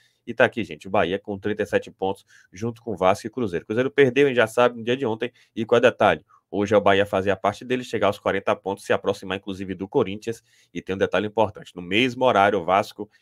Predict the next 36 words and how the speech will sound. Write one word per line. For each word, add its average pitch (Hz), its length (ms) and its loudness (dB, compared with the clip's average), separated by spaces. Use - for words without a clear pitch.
e 120 120 -2
América 110 420 0
Mineiro, 101 420 -6
que - 60 -6
é 98 60 0
a - 20 0
atual 98 160 -2
lanterna, 123 480 0
mas 160 460 -2
não 180 100 -12
vem 170 80 -6
jogando 165 340 -2
partidas 147 400 -6
tão 151 180 -6
ruins. 156 360 -8
De 123 140 -2
repente, 117 460 -4
pode 107 260 0
surpreender, 110 600 -6
quem 123 180 -14
sabe. 95 300 -4
Fora 104 220 -2
de 98 100 -8
casa, 98 300 0
às 90 60 -4
vezes, 101 220 -4
consegue 98 460 -4
jogar 101 340 -2
contra 123 280 -4
um 104 80 -4
Vasco 95 320 -2
que 107 100 -14
vem 107 140 -6
de 107 80 -8
duas 101 200 -2
vitórias 87 460 -8